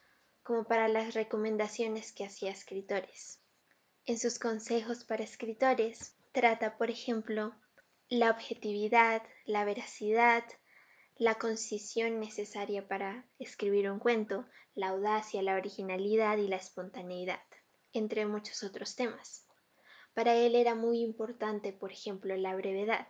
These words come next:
Sus cuentos se hacían principalmente preguntas, y no las hacía específicamente para responderlas en el cuento,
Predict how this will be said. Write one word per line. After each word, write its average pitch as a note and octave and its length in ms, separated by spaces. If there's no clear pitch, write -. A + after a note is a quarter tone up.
Sus - 240
cuentos B3+ 340
se C4+ 100
hacían A#3+ 340
principalmente B3 800
preguntas, A#3 720
y B3+ 100
no B3 140
las A#3 240
hacía A3+ 560
específicamente A3 960
para G#3 280
responderlas G#3+ 1160
en G3+ 100
el G3 140
cuento, G3 340